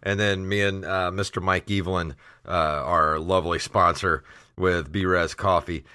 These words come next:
got into a discussion on Twitter about how next season they should do a Batman Doctor Who crossover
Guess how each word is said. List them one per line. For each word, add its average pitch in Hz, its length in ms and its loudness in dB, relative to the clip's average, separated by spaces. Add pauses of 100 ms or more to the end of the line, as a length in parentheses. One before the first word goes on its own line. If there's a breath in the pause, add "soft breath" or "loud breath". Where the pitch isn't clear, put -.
(180 loud breath)
got 107 180 4
into 110 220 2
a 113 40 6
discussion 135 520 0
on 123 120 2
Twitter 135 420 2
about 110 340 0
how 110 200 2
next 120 340 -2
season 127 340 -2
they 110 120 0
should 110 200 -6
do 117 140 2
a 92 60 2
Batman 107 760 0
Doctor 98 340 0
Who 101 320 0
crossover 92 800 0